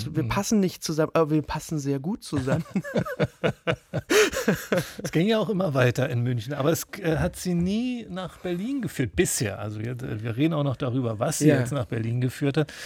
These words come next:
Speaker 1: aber Sie haben irgendwie immer einen Bogen um Berlin gemacht. Lag das an Ihnen? Wollten Sie nicht nach Berlin oder sind die Intendanten hier nicht auf die Idee gekommen, mal den Ax-, den
Speaker 2: Ja,
Speaker 1: Ax-
Speaker 2: letzteres, es lag nicht an mir. Ich arbeite gern zu Hause.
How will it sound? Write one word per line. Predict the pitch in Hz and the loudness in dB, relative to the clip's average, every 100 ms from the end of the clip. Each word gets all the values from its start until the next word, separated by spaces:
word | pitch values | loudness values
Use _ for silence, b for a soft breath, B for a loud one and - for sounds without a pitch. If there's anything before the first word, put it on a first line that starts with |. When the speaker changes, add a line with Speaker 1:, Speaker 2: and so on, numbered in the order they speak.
| B B | B B
Speaker 1:
aber | 127 139 | 0 2
Sie | 127 | 2
haben | 135 | 0
irgendwie | 165 151 165 | 0 -2 0
immer | 156 180 | 0 0
einen | 185 | 2
Bogen | 180 185 185 | 2 2 0
um | 185 | -2
Berlin | 180 180 180 175 | 0 0 0 2
gemacht. | 147 117 - | 2 0 2
Lag | 120 | 0
das | - 107 | 0 -2
an | 123 | -4
Ihnen? | - 139 214 | -2 -2 0
Wollten | 123 123 160 | 0 0 0
Sie | 170 | -2
nicht | 185 165 | -2 0
nach | 180 | -2
Berlin | - 180 180 220 226 | 0 0 0 0 -2
oder | 170 147 131 | -2 0 2
sind | 135 131 | 2 2
die | 143 | 2
Intendanten | 139 131 127 117 - | 2 0 0 0 0
hier | 123 123 | 0 0
nicht | 113 | 0
auf | 117 - | -2 -2
die | 135 | -2
Idee | 107 107 | 0 -2
gekommen, | 107 110 120 113 | -2 -4 -4 -4
mal | 113 113 | -2 -2
den | 110 123 | -2 -4
Ax-, | 107 - - - B B B | -4 -8 -14 -16 B B B
den | 143 | -4
Speaker 2:
Ja, | 143 | 0
Speaker 1:
Ax- | 170 | 0
Speaker 2:
letzteres, | 127 - - 240 165 - | -2 -4 -2 0 0 -2
es | 120 - | -8 -10
lag | 135 131 - | -8 -8 -6
nicht | 143 226 | -4 -2
an | 233 | 0
mir. | 165 139 | 2 2
Ich | 117 - | 0 -2
arbeite | 143 147 131 | 0 2 2
gern | 127 180 | 0 0
zu | 240 160 | 0 -2
Hause. | 131 131 131 | -2 -4 -6